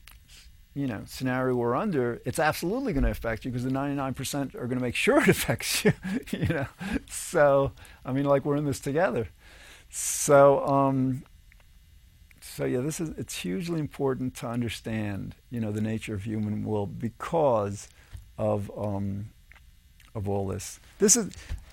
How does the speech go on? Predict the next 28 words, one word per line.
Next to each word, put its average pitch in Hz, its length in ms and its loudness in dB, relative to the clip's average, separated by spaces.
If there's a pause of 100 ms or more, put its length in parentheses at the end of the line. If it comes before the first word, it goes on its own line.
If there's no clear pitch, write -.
I'm, 160 300 6
I'm 147 180 2
having, 269 360 2
you 196 100 2
know, 143 220 4 (300)
it 170 100 0
may 214 180 4
be 220 140 2
because 165 320 0
I, 143 220 4
um, 127 520 -2 (200)
this 139 180 -6
is, 139 80 -4
like, 127 140 0
the 110 100 -6
third 123 300 -4
show 123 220 -2
I'm 113 140 -2
taping. 131 420 -4
It 123 60 0
may 139 200 2
be 156 180 0
because 127 680 -2 (420)
this 131 360 2
topic 147 720 2 (160)
is 117 200 -4
so, 131 920 -2
um, 113 720 -6